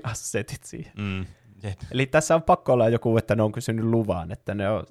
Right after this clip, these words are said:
Speaker 1: saanut olla
Speaker 2: Niin.
Speaker 1: siinä.
Speaker 2: Kyllä mäkin uskon, että näin on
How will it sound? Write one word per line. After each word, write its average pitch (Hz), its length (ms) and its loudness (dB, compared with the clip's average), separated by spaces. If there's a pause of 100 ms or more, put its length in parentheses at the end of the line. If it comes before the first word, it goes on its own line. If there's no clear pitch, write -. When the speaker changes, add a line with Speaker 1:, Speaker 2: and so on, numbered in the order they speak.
Speaker 1:
saanut 107 360 -4
olla 104 220 -2
Speaker 2:
Niin. - 120 -6
Speaker 1:
siinä. 117 260 -10 (960)
Speaker 2:
Kyllä 101 160 -4
mäkin 104 280 -2
uskon, 85 400 -10
että 82 280 -8 (120)
näin 87 320 -6
on 82 200 -10